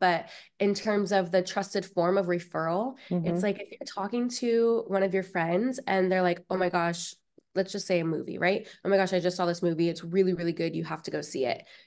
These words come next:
Speaker 1: You're gonna trust your friend over, like, who knows you, over, you know, a review that you see online of, you know, critic, whatever. And you're like, "Oh, well," like, y-, or you oftentimes see it where people are like, "Oh, it was, like, really poorly, like, rated by a critic, but, like, people love it."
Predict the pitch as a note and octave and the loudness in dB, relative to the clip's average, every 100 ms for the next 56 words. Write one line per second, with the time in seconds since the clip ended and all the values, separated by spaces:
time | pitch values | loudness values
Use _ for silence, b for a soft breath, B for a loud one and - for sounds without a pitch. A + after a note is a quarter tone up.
0 | _ G3 A#3+ C4 B3+ A#3+ G3+ F3+ D#3+ - | _ 4 6 4 0 -2 0 0 -2 -6
1 | F3 D#3+ F3 A#3 C4 - - F3+ F3+ F3+ | 0 2 2 0 -2 -6 0 2 4 6
2 | F3+ E3+ E3 D3+ C#3+ - F#3+ G#3+ G3 E3+ | 6 6 2 -2 -6 -4 -2 2 4 2
3 | D3 F3 E3+ A#3+ D4 B B _ _ G3+ | 2 0 0 -2 -4 B B _ _ 4
4 | F#3+ F#3+ F3+ - G#3 F#3 E3+ E3+ E3 F3 | 6 6 6 4 0 2 2 0 0 0
5 | E3 E3+ E3+ E3 E3+ E3+ - E3 D#3 D#3 | 2 2 2 0 0 -2 -2 -2 -2 -4
6 | C#3+ D3+ D3+ D3+ _ - D#3+ - E3 F3 | -6 -4 -6 -8 _ -6 -6 -6 -10 -12
7 | - D#3+ D3 - D#3+ D3 D3+ D#3+ E3 E3 | -8 -6 -6 -8 -6 -4 0 0 0 -2
8 | D#3+ D#3+ - F3 E3+ E3 E3+ E3+ E3 D#3+ | -2 -4 -2 2 2 2 0 0 -2 -4
9 | - - _ _ _ _ E3+ - F#3+ F#3+ | -8 -20 _ _ _ _ -10 -4 0 2
10 | F#3+ F3+ G3 F3 E3+ F#3 E3+ - D#3+ E3+ | 2 0 -4 -4 -4 -2 0 -2 -6 -6
11 | E3 E3 D#3+ D#3 - F#3 D#3+ D3 F3 F3 | -6 -8 -6 -8 -2 0 0 0 -2 -2
12 | D#3 E3 F#3 E3+ - F3 E3+ F3 E3 D3+ | -2 0 2 0 0 0 2 2 0 -2
13 | - E3+ F3 F3 D#3+ D3+ - G3+ E3 D#3 | -4 -2 0 0 -2 -4 -2 2 2 0
14 | - A#2 D#3 - G3 D3 D#3 D#3+ - - | -2 -2 -4 -6 -6 -2 0 0 -2 -10